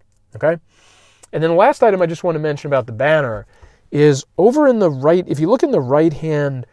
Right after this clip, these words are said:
corner, the lower right-hand corner, there's a, a space there to put links, okay? You can link out to your website. You can link out to your Facebook page, your Instagram page, your TikTok. And I think you can get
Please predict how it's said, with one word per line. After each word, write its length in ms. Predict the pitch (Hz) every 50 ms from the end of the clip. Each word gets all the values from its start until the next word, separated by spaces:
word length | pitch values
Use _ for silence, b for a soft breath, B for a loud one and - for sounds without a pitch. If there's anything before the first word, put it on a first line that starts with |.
| _ _ _ _ _ _ _ _
corner, 440 | - - - 165 156 143 123 107
the 100 | 92 104
lower 260 | 104 117 147 156 160 143
right-hand 360 | 147 147 135 135 135 123 110
corner, 260 | - 151 131 110 101
there's 220 | 110 120 113 110
a, 120 | 123 113 - -
a 60 | 117
space 520 | - - - - - 208 247 269 - - -
there 420 | - 117 104 92 87 - - _ _ _ _ _ _ _ _ _ _
to 80 | - 143
put 240 | - 175 170 - -
links, 480 | 139 170 160 110 - - - - - _ _ _ _ _ - -
okay? 360 | 113 - 127 120 117 113 b b b b b b
You 140 | - 147 156
can 240 | - 190 175 151 135
link 220 | 147 156 160 -
out 220 | 127 117 139 147 -
to 100 | - 151
your 100 | 156 175
website. 460 | 175 220 247 240 - - - 85 73
You 80 | 95 104
can 160 | 113 104 101
link 160 | 117 139 143
out 200 | 160 156 160 165 -
to 80 | 190
your 80 | 185 175
Facebook 420 | - 208 202 196 - - 151 127
page, 240 | - 120 117 107 107
your 100 | 113 139
Instagram 400 | 170 165 - - 131 131 113 101
page, 180 | 101 110 98 98
your 80 | 104
TikTok. 540 | - - 180 165 _ - 139 110 92 - _ b b b b b b b b b b
And 100 | 139 151
I 60 | 147
think 280 | - - 247 262 240 -
you 100 | 277 240
can 300 | - 254 226 196 185 160
get 380 | 170 185 180 185 185 180 -